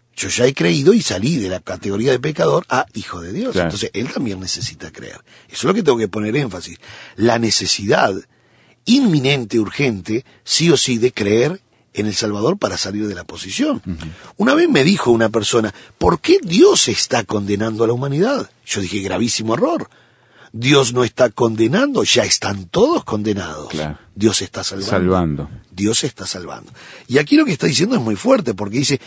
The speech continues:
Speaker 1: "habiendo obtenido eterna redención".
Speaker 2: Redención.
Speaker 1: O sea que hubo un derramamiento de sangre, que hay que mostrar el costo del pecado, que logró la redención. Y la redención es la liberación, porque esta palabra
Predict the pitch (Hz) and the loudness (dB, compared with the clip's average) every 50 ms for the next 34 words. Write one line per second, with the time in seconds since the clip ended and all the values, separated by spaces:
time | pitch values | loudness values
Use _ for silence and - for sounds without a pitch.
0 | - - - 101 107 104 107 110 117 127 160 190 185 160 - 117 107 107 120 156 | -20 -10 -4 0 0 2 2 2 2 2 2 2 2 2 0 0 0 2 2 0
1 | - _ - 110 101 82 _ - 127 131 127 135 156 170 202 226 - _ - - | -2 _ -6 -6 -6 -6 _ 0 2 2 2 2 0 0 -2 -2 -6 _ -16 -14
2 | 160 160 - 85 - 107 107 101 92 90 90 90 - - - 95 87 80 - 135 | -12 -12 -10 -4 0 0 2 2 2 2 0 0 0 0 0 0 0 0 0 0
3 | 120 98 120 123 123 147 156 147 135 123 107 104 104 104 110 110 123 151 180 175 | 0 4 4 4 6 6 4 4 2 0 0 -2 -4 -4 -4 -2 0 0 0 0
4 | 135 - 110 104 104 - - 135 110 101 98 113 160 196 - _ _ - _ _ | 0 -2 -4 -4 -2 0 0 0 0 -2 -2 -2 -2 -4 -4 _ _ -20 _ _
5 | _ - - _ - 123 117 101 104 101 90 87 - 156 165 135 110 - 120 101 | _ -20 -20 _ 0 0 0 2 2 0 -2 0 0 2 4 4 2 2 -2 -4
6 | - - 139 139 143 139 135 123 113 113 110 - - 170 165 135 131 131 123 123 | 0 0 0 0 0 -2 0 0 0 0 0 -2 2 2 4 4 6 4 4 4
7 | 120 117 123 170 247 320 294 117 95 87 - _ _ _ _ _ _ _ _ _ | 4 2 2 2 2 4 4 2 2 0 -6 _ _ _ _ _ _ _ _ _
8 | - - - - 107 117 120 107 107 120 135 156 151 135 127 117 - - 98 - | -20 -20 -12 -2 2 2 2 2 2 2 2 4 4 4 2 2 0 -2 0 0
9 | 120 120 131 135 151 147 139 135 - 196 208 262 214 131 107 101 104 104 123 170 | 2 2 4 4 4 2 2 2 0 0 0 2 2 2 2 2 0 -2 0 2
10 | 208 226 180 117 101 90 85 - - - 254 294 247 107 92 101 95 101 143 - | 2 2 2 0 -2 -2 -4 -6 -4 -4 -2 -2 -4 -4 -6 -8 -6 -6 -2 0
11 | 160 151 - 170 170 147 120 110 110 120 151 185 | 0 0 2 2 2 4 4 6 6 4 2 0